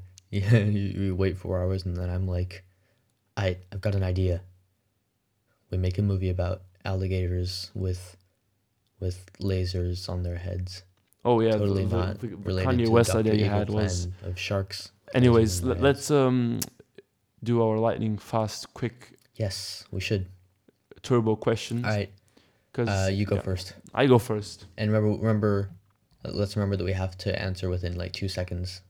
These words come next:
Speaker 1: First thing that comes to our, to our mind.
Speaker 2: Ooh.
Speaker 1: All right.
Speaker 2: Favorite effect you've done?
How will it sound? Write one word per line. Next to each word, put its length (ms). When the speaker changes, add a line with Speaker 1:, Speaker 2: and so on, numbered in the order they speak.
Speaker 1:
First 240
thing 120
that 120
comes 220
to 120
our, 280
to 100
our 60
mind. 280
Speaker 2:
Ooh. 340
Speaker 1:
All 0
right. 120
Speaker 2:
Favorite 400
effect 380
you've 140
done? 380